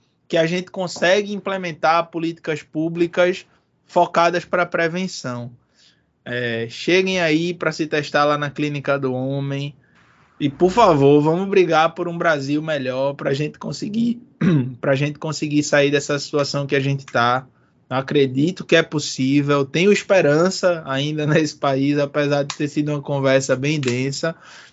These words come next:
mas eu acho que depende da nossa mobilização. A Clínica do Homem, ela fica ali na Rua Oswaldo Cruz,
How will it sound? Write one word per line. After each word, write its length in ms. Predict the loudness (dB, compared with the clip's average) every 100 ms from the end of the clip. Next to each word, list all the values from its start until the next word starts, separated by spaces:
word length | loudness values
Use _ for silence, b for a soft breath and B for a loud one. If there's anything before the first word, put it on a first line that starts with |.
| _ 0
mas 300 | 4 6 8
eu 80 |
acho 180 | 8 6
que 100 | 2
depende 420 | 2 2 0 -2
da 120 | 0 2
nossa 260 | 0 0 0
mobilização. 880 | 2 2 2 2 0 -2 -10 -10 -14 b b b -6
A 80 |
Clínica 420 | -2 0 0 2 2
do 160 | 2
Homem, 320 | 2 0 0
ela 200 | 0 0
fica 320 | -2 -4 -2 0 0
ali 240 | 0 0 2
na 100 | 0
Rua 220 | 2 2
Oswaldo 380 | 2 0 0 -2
Cruz, 520 | -2 0 0 0